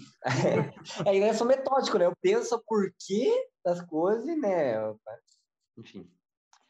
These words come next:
Esse do pé no sofá, porque, né? Tem, eu, essa aí,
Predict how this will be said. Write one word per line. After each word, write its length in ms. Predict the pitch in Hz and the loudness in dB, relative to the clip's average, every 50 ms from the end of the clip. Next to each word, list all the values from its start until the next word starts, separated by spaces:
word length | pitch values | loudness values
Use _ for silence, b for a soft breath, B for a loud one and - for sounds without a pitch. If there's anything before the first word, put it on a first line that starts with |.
| b b b | b b b
Esse 200 | b 160 190 190 | b -2 -2 -2
do 100 | 233 233 | -2 -4
pé 160 | 202 226 220 | -2 -2 -2
no 80 | 220 226 | -2 -2
sofá, 380 | 220 226 208 - - 185 196 | -4 -4 -6 -4 -2 -2 -2
porque, 320 | 190 - 247 240 - 294 311 | -4 -6 -8 -10 -10 -10 -6
né? 360 | 330 302 226 165 127 104 104 120 _ _ _ - | -4 -2 0 0 0 -2 -4 -8 _ _ _ -4
Tem, 200 | 214 226 262 254 | -2 0 0 0
eu, 160 | 226 190 180 170 160 170 147 160 151 147 | 0 0 0 -2 -2 -4 -6 -6 -4 -4
essa 380 | 151 175 208 247 254 - 254 | -4 -4 -4 -6 -8 -10 -10
aí, 240 | 214 202 254 254 269 | -10 -10 -8 -10 -10